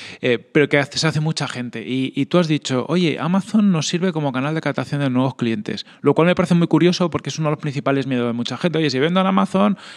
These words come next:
el cliente es de Amazon". ¿Cómo hacéis para que luego el cliente vaya a vosotros? ¿Hacéis algo especial? Es un tema de, "Oye, como somos la marca, pues, eh, queda, queda obvio", ¿no? Pues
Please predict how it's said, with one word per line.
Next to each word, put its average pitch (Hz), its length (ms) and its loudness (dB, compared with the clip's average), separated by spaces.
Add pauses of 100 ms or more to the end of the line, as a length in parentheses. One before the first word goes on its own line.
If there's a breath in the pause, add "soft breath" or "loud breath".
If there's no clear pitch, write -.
el 143 160 0
cliente 151 320 2
es 160 80 2
de 147 60 2
Amazon". 104 500 0 (600 loud breath)
¿Cómo 185 220 4
hacéis 190 360 2
para 180 240 -2
que 170 100 -2
luego 165 240 2
el 156 120 -2
cliente 160 840 0
vaya 143 420 0
a - 20 4
vosotros? 120 520 0
¿Hacéis 135 260 -2
algo 139 200 0
especial? 170 440 0
Es 156 140 -2
un 131 100 -6
tema 139 160 -2
de, 127 120 2
"Oye, 135 140 2
como 117 200 -6
somos 135 240 -2
la 131 120 2
marca, 127 440 0 (220 loud breath)
pues, 120 180 -8
eh, 117 160 -6
queda, 120 680 2
queda 113 220 0
obvio", 127 260 2
¿no? 147 140 -2
Pues - 240 -16